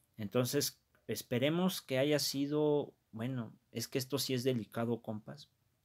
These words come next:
y que no lo hayan amenazado diciendo, "Es que si no te vas al Guadalajara, te vamos a hacer". Eso sería muy, eh, precipitado decirlo. Por ahí me mencionó que probablemente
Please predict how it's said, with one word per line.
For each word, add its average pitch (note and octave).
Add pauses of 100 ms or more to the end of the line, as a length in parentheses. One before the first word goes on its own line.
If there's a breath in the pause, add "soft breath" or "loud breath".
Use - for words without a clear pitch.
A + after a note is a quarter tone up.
y -
que G#2+
no A2
lo C#3+
hayan C#3+
amenazado A2+
diciendo, A#2
"Es A#2+
que D3+
si C3
no B2+
te C3
vas C3
al C#3
Guadalajara, A2+ (100)
te F2+
vamos B2
a A2+
hacer". B2 (1080 soft breath)
Eso C#3+
sería C3+
muy, B2+
eh, G#2+
precipitado A#2
decirlo. A2+
Por B2
ahí C#3
me C#3+
mencionó B2
que C3+
probablemente C3